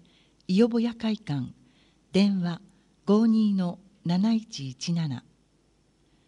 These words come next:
村上の伝統的な塩引き酒の製法を越後村上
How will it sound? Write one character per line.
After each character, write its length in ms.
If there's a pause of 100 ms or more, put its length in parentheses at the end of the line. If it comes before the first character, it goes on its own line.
(640)
村 240
上 300
の 240
伝 260
統 180
的 280
な 240 (360)
塩 120
引 180
き 120
酒 260
の 120
製 240
法 440
を 80 (500)
越 240
後 140
村 240
上 340